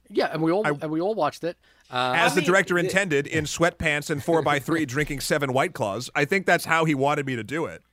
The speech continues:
Speaker 3: I will admit, I did really enjoy it once it got to chapter six. Once we got to the ending,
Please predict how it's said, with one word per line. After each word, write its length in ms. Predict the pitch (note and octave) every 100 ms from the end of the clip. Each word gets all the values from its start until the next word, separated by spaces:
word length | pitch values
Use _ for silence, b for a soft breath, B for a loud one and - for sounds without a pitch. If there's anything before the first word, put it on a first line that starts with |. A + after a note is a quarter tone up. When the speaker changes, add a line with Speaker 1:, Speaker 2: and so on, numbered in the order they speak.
| _ -
Speaker 3:
I 420 | D#3 F3+ G3 G3
will 260 | A2+ B2 D#3
admit, 260 | D3 C#3 -
I 100 | C3
did 340 | G2+ F3 C3+
really 240 | A2+ C#3 B2+
enjoy 360 | A2+ G#2 B2+ A2+
it 100 | -
once 260 | A2 A#2
it 60 | A#2+
got 200 | A2+ G#2+
to 60 | G#2
chapter 440 | - A#2 - G#2+
six. 400 | - A#2+ C#3 -
Once 160 | C3 D3
we 60 |
got 140 | D3 C#3
to 80 | B2+
the 120 | A2+
ending, 440 | C3 C3+ D3 D#3+